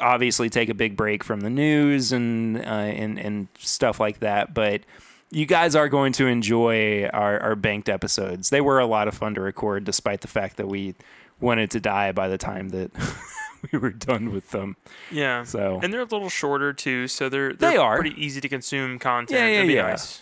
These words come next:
Speaker 1: Yeah, I mean, this one's about an hour and a half, hour forty. So it's, it's gonna be a, a lot quicker listen for most folks. But, uh, we, we appreciate everybody who is consistently listening to the show and telling their friends about it and everything. And we will be back as soon as we can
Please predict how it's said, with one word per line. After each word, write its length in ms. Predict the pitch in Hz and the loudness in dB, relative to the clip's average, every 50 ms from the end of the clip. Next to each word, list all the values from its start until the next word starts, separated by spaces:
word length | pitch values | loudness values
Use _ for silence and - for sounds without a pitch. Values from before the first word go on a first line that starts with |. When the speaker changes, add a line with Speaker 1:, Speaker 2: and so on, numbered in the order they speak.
| - | -2
Speaker 1:
Yeah, 180 | - 165 127 101 | 0 2 4 4
I 80 | 104 151 | 4 4
mean, 140 | 170 170 | 4 2
this 160 | 190 185 - 175 | 2 2 2 0
one's 160 | 156 139 123 | 0 2 2
about 340 | 131 101 123 113 117 113 107 | 2 4 4 4 4 4 2
an 80 | 110 | 0
hour 240 | 104 101 104 107 107 | 0 2 2 2 2
and 100 | 101 98 | 0 -2
a 60 | 98 | -2
half, 380 | 95 98 104 98 98 101 - 101 | -2 -2 0 0 -2 -2 -2 -2
hour 200 | 98 92 90 - | -2 -2 -2 -4
forty. 440 | - - 98 92 92 92 90 - _ _ _ _ _ _ _ _ - | -4 -4 -4 -2 -2 -4 -6 -8 _ _ _ _ _ _ _ _ -10
So 380 | - - 107 95 92 92 92 - | -4 -2 0 0 0 0 -2 -2
it's, 180 | - 127 - - | -4 -4 -4 -2
it's 200 | - 143 - - | -4 -4 -2 0
gonna 160 | - 143 131 | 0 0 2
be 100 | 123 120 | 2 2
a, 160 | 110 107 104 104 - | 2 2 0 -2 -2
a 100 | - 113 | -2 -2
lot 340 | 110 - 123 120 120 117 - - _ - - - - - - - - - _ - _ | 0 2 2 2 2 2 0 -4 _ -20 -20 -20 -20 -20 -20 -20 -20 -20 _ -14 _
quicker 360 | - - 175 165 - 143 131 | 2 4 4 4 4 4 4
listen 480 | 117 110 113 101 - 107 98 95 92 90 - _ _ _ _ _ _ _ - | 4 4 4 2 2 0 -2 -2 -6 -10 -14 _ _ _ _ _ _ _ -8
for 120 | - 123 110 | -4 -2 -2
most 260 | 101 101 98 - - | 0 -2 -2 -2 -4
folks. 460 | - 98 92 92 - - - - - - _ - - | -2 -2 -2 -2 -2 -4 -4 -6 -6 -10 _ -6 -4
But, 220 | 113 104 - - | -2 -2 0 0
uh, 160 | 110 101 98 104 | 0 2 2 2
we, 160 | 135 165 175 - | 0 0 0 0
we 180 | 160 165 156 143 | 0 2 2 2
appreciate 420 | 123 - 120 107 - 113 101 95 | 2 0 -2 -2 0 -2 -2 -2
everybody 420 | 98 95 98 98 101 98 98 98 | -2 -2 -2 -2 -2 -2 -2 -2
who 200 | 95 104 107 101 | -2 -2 -2 -2
is 240 | 101 98 95 - - - - - - - _ - | -2 -2 -2 -4 -4 -6 -12 -20 -20 -20 _ -4
consistently 680 | - 147 139 - - 180 175 - - 175 160 151 151 143 | -2 0 2 2 4 4 4 4 2 2 2 4 4 4
listening 400 | 135 139 139 - 147 139 131 127 | 4 4 2 2 2 2 2 2
to 100 | 120 135 | 2 0
the 100 | 120 123 | 2 2
show 400 | 110 - 135 127 123 123 120 120 | 2 4 4 4 6 6 4 4
and 100 | 117 113 | 2 2
telling 260 | - 165 170 156 139 | 2 0 0 2 2
their 100 | 131 120 | 0 0
friends 260 | 104 - 113 110 107 | 0 0 0 0 0
about 380 | 104 104 98 107 98 95 98 101 | 0 0 0 0 0 2 0 0
it 160 | 101 101 - | 0 -2 -2
and 140 | - 104 101 | -4 -6 -6
everything. 480 | 98 98 98 98 - 104 98 104 107 101 | -6 -6 -6 -4 -4 -4 -4 -4 -4 -6
And 160 | 101 101 101 | -6 -4 0
we 100 | 120 147 | 0 2
will 120 | 147 143 131 | 2 2 2
be 100 | 127 127 | 2 2
back 320 | 107 120 117 110 110 - | 4 4 4 4 2 2
as 80 | 101 - | 0 0
soon 240 | - - 185 185 | 2 2 2 2
as 140 | 160 131 110 | 2 2 2
we 80 | 123 113 | 0 0
can 480 | - - 117 113 110 110 110 107 107 | 0 0 2 2 4 4 2 2 -2